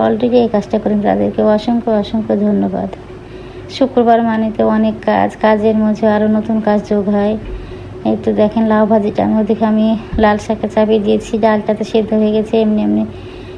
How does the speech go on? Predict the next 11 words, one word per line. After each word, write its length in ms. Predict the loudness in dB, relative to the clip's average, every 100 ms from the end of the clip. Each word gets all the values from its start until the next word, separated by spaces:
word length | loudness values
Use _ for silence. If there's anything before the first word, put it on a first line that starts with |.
| -2
নিজে 220 | 2 2
নিজে 180 | 2 2
সিটি 240 | 2 0
পড়লে। 360 | 2 2 2 2
তারপরে 420 | 2 0 0 0
আমি 240 | 2 0 -2 -6 -16 -16 -12 -2
ডালটা 320 | 2 2 2
ঘুটে 300 | 2 2 2
নেব। 180 | 2 2 0
এবার 320 | 2 4 2 0 -10 -14 -12 -2
লাউ, 300 | 2 4 4